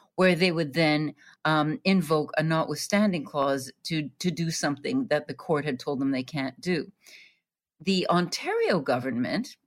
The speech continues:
has used it preemptively. The, uh, lab-, the labor union, cupie, hasn't even had a chance to strike.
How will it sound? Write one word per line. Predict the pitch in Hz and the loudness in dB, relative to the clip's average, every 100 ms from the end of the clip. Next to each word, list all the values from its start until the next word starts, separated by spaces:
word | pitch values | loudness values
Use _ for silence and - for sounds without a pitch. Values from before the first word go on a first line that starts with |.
| _ 185 | _ -2
has | 190 185 185 | 2 2 4
used | 233 220 | 2 2
it | 208 202 | 0 -4
preemptively. | - 214 185 160 - 143 127 - - - - - _ _ _ - | -2 0 0 -2 -4 -8 -8 -10 -12 -20 -20 -20 _ _ _ 0
The, | 208 196 - _ _ _ 170 | 2 0 -4 _ _ _ 0
uh, | 156 151 | 0 2
lab-, | 196 302 247 175 | 2 0 -2 0
the | 185 | 2
labor | 185 311 320 185 | 2 0 0 0
union, | 147 135 135 139 | 0 0 0 -2
cupie, | - 269 - 147 - - - | -2 -4 -2 -6 -6 -10 -6
hasn't | 214 285 320 | -2 -2 -2
even | 240 220 | 0 0
had | 208 208 190 | 2 0 0
a | |
chance | 185 - 208 247 277 - - | -2 -4 0 0 0 -4 -6
to | 147 | -6
strike. | - - 131 - - | -4 -4 -4 -4 -8